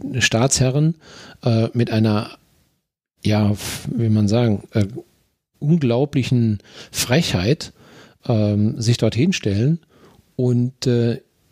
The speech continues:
das Ganze so verniedlicht haben, dass jetzt sehr, sehr viele Menschen daran gestorben sind in ihrem Land. Sie haben keine Maßnahmen ergriffen,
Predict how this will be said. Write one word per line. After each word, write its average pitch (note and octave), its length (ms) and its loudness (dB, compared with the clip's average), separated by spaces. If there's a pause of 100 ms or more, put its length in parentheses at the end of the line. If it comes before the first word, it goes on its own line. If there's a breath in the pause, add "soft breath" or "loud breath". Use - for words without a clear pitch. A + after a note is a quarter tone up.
(200)
das A#2+ 180 0
Ganze C#3+ 320 0
so A#2+ 160 0
verniedlicht B2 560 -2
haben, F#2+ 300 0 (840 soft breath)
dass - 520 0
jetzt A#2 200 2
sehr, C3+ 340 0
sehr D3 140 0
viele C#3+ 200 -2
Menschen C#3+ 340 0
daran F2+ 240 -2
gestorben D#2+ 480 -4
sind E2+ 300 -4 (120)
in A#2 120 2
ihrem G#2+ 200 2
Land. E2+ 360 -6 (340 soft breath)
Sie A#2+ 140 0
haben B2+ 100 4
keine C3+ 200 2
Maßnahmen C3+ 600 0
ergriffen, F2 520 -4